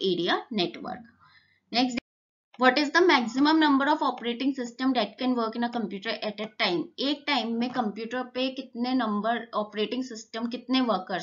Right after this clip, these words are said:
सकते हैं? मैक्सिमम नंबर बताओ ऑपरेटिंग सिस्टम का जो एक ही बार में वर्क कर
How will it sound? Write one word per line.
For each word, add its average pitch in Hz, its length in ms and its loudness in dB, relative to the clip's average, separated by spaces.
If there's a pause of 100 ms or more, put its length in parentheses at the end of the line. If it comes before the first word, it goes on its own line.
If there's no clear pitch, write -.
सकते 165 260 -8
हैं? 165 120 -2
मैक्सिमम 220 480 2
नंबर 220 360 0
बताओ 190 200 -6
ऑपरेटिंग 170 420 -10
सिस्टम 160 420 -8
का 160 160 -12
जो - 180 -10
एक 226 220 -2
ही 247 140 -6
बार 185 160 0
में 202 80 -4
वर्क 175 260 -8
कर 160 100 -8